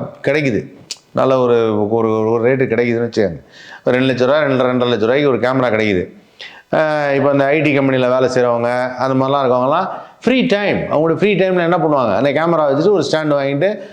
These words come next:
அப்படியே அவங்க வீட்டுல லைட்லாம் செட் பண்ணிட்டு ஒரு வீடியோ போட வேண்டியது.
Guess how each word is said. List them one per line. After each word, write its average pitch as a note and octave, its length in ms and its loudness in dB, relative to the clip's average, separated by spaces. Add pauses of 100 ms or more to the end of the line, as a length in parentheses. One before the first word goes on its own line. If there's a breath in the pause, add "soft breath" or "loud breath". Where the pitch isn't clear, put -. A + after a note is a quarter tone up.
(140)
அப்படியே D3+ 260 0
அவங்க C#3 200 0
வீட்டுல C3+ 140 2
லைட்லாம் B2+ 380 0
செட் B2 220 -2
பண்ணிட்டு C3 320 0
ஒரு A#2+ 220 2
வீடியோ G#2 260 0 (300)
போட A#2 160 2
வேண்டியது. F2+ 300 -2